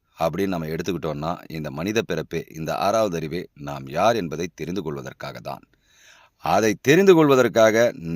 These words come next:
நமக்கு அடிப்படையான அறிவுகளை இந்த ஆன்மீகம் வழங்குகிறது. இது எல்லாமே வெளிப்புறத்திலிருந்து நமக்கு வழங்கப்படும் அறிவு.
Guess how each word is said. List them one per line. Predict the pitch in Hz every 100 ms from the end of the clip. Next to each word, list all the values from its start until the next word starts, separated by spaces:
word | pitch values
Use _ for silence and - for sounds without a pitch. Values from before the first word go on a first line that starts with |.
| 90 107
நமக்கு | 131 151 - 151 160 - _ _ _
அடிப்படையான | - 139 202 - 185 185 196 202
அறிவுகளை | 165 127 117 104 104 -
இந்த | 92 85
ஆன்மீகம் | - 95 85 76 73
வழங்குகிறது. | 71 73 64 67 64 - _ _ _ _ _ _ _
இது | 87 117
எல்லாமே | 123 143 160 165 185
வெளிப்புறத்திலிருந்து | 131 120 139 127 127 120 113 135
நமக்கு | 123 98 82
வழங்கப்படும் | 90 107 92 90 82 -
அறிவு. | 80 85 82 101